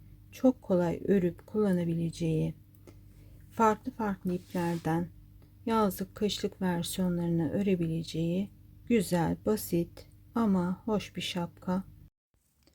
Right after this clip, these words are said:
Şapka için doksan gram ip kullandım. Dilerim hoşunuza giden bir model olmuştur.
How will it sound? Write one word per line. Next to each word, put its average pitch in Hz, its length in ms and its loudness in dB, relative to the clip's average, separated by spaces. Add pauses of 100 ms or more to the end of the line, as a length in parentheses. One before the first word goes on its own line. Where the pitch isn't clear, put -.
(220)
Şapka 254 480 -2
için 220 500 -2
doksan 220 520 -2
gram 196 360 -2
ip 220 240 -6
kullandım. 180 720 -2 (1900)
Dilerim 180 500 2
hoşunuza 185 460 -2
giden 175 440 -2
bir 175 160 0
model 175 420 0
olmuştur. 170 720 -6